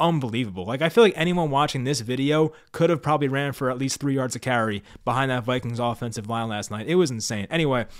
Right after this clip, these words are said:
so if we can get holes like that for Saquon, which will never happen, that would be great. But if we can get a Saquon game, once again, eighteen carries or so and a hundred forty-ish yards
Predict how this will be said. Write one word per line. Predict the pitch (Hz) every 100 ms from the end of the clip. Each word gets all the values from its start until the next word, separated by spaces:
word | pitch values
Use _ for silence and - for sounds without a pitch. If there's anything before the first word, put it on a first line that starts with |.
| -
so | - 170
if | 151
we | 220
can | 226
get | 185 175
holes | 135 170 143
like | 139
that | 123 139 143
for |
Saquon, | 143 156 147 151 151
which | 120
will |
never | 107 131 127
happen, | 113 127 139 151 - - -
that | 170 170
would | 151
be | 135
great. | 135 139 110
But | 104 139 - - -
if | - 139
we | 202
can | 190
get | 180
a |
Saquon | 156 180 160 160 156 151
game, | 156 156 147
once | 156 143
again, | 131 127 123 -
eighteen | 156 160 170 156
carries | 156 147 147
or | 143
so | 139 147 143 143 135
and | 113
a |
hundred | 120 160 147
forty-ish | - 156 151 147 143
yards | 139 139 143 143